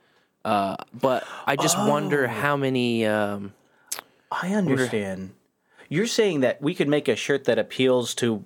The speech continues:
Speaker 2: the broader audience, not just us, but it's gonna be,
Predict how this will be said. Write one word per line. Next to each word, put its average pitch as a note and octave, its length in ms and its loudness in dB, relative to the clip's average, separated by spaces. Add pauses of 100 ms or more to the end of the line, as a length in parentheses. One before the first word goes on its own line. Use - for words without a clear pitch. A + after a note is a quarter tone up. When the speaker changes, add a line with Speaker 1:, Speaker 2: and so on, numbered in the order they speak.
(200)
Speaker 2:
the A#2+ 260 -4
broader B2 580 2
audience, A#2 440 0
not A#2+ 140 0
just - 240 -2
us, G2+ 280 -2
but - 160 -6
it's F#2+ 140 -6
gonna G2+ 180 -4
be, F2+ 260 -6